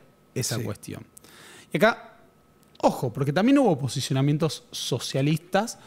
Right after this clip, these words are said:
Speaker 1: que tuvieron un pensamiento utópico tecnológico. El mismo Lenin, cuando plantea
Speaker 2: Mm.
Speaker 1: todo el plan de electrificación de la Unión Soviética, ponía, ¿no?, el, el horizonte del desarrollo como una gran bandera del socialismo.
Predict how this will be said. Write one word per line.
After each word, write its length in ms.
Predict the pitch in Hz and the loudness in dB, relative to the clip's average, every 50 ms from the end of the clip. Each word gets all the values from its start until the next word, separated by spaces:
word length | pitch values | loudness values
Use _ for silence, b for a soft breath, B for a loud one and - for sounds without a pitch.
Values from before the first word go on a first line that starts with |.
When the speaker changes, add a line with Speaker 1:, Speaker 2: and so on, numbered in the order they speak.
| B B B B B _ | B B B B B _
Speaker 1:
que 420 | - 139 151 160 180 208 - - - - _ _ _ | 0 2 2 2 0 -2 -6 -14 -20 -20 _ _ _
tuvieron 680 | _ 160 147 143 147 175 196 180 143 135 127 120 113 113 - _ - _ _ _ - | _ 2 2 4 4 4 4 2 2 0 0 -2 -4 -8 -10 _ -20 _ _ _ 0
un 160 | 151 170 156 | 0 2 2
pensamiento 680 | 147 160 156 139 - 151 151 160 165 170 156 - 170 160 | 2 2 2 2 0 0 2 2 2 2 2 2 2 2
utópico 500 | 156 147 127 170 160 139 165 139 156 147 | 2 2 2 2 2 2 2 0 0 0
tecnológico. 680 | - 135 135 131 123 117 101 - - - - - 104 | 0 0 0 0 0 -2 -4 -6 -12 -14 -12 -10 -8
El 60 | 101 | -6
mismo 260 | 110 127 123 131 151 151 | -4 -2 0 2 2 4
Lenin, 440 | 160 180 180 170 160 165 175 185 180 | 4 4 4 4 4 2 0 0 -2
cuando 240 | - 135 120 117 110 | -2 -2 -2 -2 -4
plantea 540 | 120 117 113 107 135 143 147 143 139 131 | -4 -4 -4 -2 0 2 2 4 2 2
Speaker 2:
Mm. 140 | 107 92 98 B B B B B _ _ | 0 -2 -8 B B B B B _ _
Speaker 1:
todo 560 | - 147 139 139 143 143 139 131 127 - - - | -2 0 2 2 2 2 0 0 -2 -4 -8 -10
el 220 | - 123 123 120 107 | -6 -4 -4 -4 -6
plan 480 | - - 135 143 147 151 156 151 135 | -4 -2 0 0 2 2 0 0 0
de 460 | 117 120 127 135 143 151 160 160 - - | 0 0 0 2 2 2 0 0 -4 -6
electrificación 880 | - 131 131 127 120 - 127 - - 143 123 135 117 - - 185 175 156 | -4 -2 -2 -2 -2 -4 -8 -6 -6 -4 -4 -4 -2 0 0 2 2 2
de 80 | 135 120 | 0 0
la 60 | 117 | 0
Unión 200 | 120 131 147 147 | 0 0 0 0
Soviética, 640 | - 156 151 165 165 160 160 151 131 - 196 - B B B B B B B B B _ | 0 0 2 2 0 0 -2 -2 -2 0 -2 -2 B B B B B B B B B _
ponía, 360 | 107 101 120 156 165 151 127 123 | -6 -2 0 2 2 2 2 2
¿no?, 340 | 131 147 170 180 175 160 - - | 2 4 4 4 2 0 -4 -8
el, 240 | 113 113 107 104 - - | -8 -8 -8 -8 -10 -8
el 200 | - 120 131 139 | -4 0 2 2
horizonte 640 | 143 139 139 123 - - 185 190 185 180 170 - 165 | 2 2 0 -2 0 0 2 2 2 2 2 2 2
del 180 | 151 143 131 127 | 4 4 2 2
desarrollo 640 | 131 127 - 143 127 127 139 165 180 - - 147 | 0 0 0 -2 -2 0 0 0 0 0 -2 -2
como 200 | 117 127 120 131 | 0 0 0 2
una 180 | 139 139 131 131 | 2 2 2 2
gran 320 | 135 147 160 165 156 147 | 2 2 2 2 2 0
bandera 380 | 135 127 123 120 120 120 117 113 | -2 -4 -4 -4 -4 -6 -6 -8
del 80 | 110 98 | -8 -10
socialismo. 600 | - 123 117 - 110 107 107 - - - 120 - | -10 -12 -12 -10 -10 -12 -12 -14 -14 -18 -20 -20